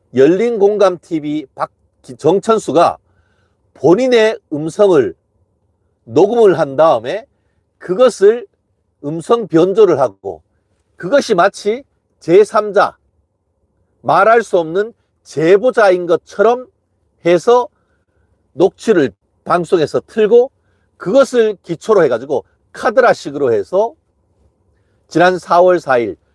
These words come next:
윤 대통령이 탄핵된 날 대법원장 한덕수 국무총리가 모여서 그 자리에서 "이재명 사건 올라면 내가 처리하고, 그리고 한덕수가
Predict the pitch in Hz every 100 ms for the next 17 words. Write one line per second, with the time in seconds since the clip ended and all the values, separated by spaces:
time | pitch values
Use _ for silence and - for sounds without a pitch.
0 | _ 123 156 190 190 185 - 151 135 147
1 | 175 _ 202 190 196 - 139 127 170 233
2 | 240 _ _ _ _ _ _ _ _ _
3 | _ _ _ _ _ - 151 175 190 160
4 | 131 127 95 _ _ _ _ _ 175 185
5 | 196 - - 190 165 165 175 - 156 147
6 | 131 127 - 104 123 185 - 104 - _
7 | _ _ _ 151 165 233 170 131 180 220
8 | _ _ _ _ _ 156 196 226 233 233
9 | 233 - 175 - 170 170 185 185 160 139
10 | 117 139 180 - 202 208 139 113 165 -
11 | _ _ _ _ _ - 123 151 226 247
12 | _ _ _ _ _ _ _ _ _ _
13 | 202 214 233 - - 196 110 87